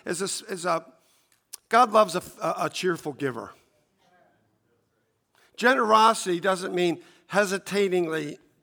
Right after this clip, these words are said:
giving painfully.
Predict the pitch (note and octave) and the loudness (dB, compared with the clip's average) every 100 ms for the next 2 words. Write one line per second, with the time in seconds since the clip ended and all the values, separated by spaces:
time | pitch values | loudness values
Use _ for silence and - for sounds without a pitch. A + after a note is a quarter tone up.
0 | _ _ _ _ _ _ _ _ - - | _ _ _ _ _ _ _ _ -20 -20
1 | G#3 F#3 F3 F#3+ D3+ D3 D3+ - _ _ | _ -12 -6 -4 -4 -10 -10 -14 _ _
2 | _ _ _ _ _ - G#3+ G#3+ G3 - | _ _ _ _ _ -2 2 2 0 -8
3 | E3 D3+ E3+ F#3 | -10 -8 -6 -8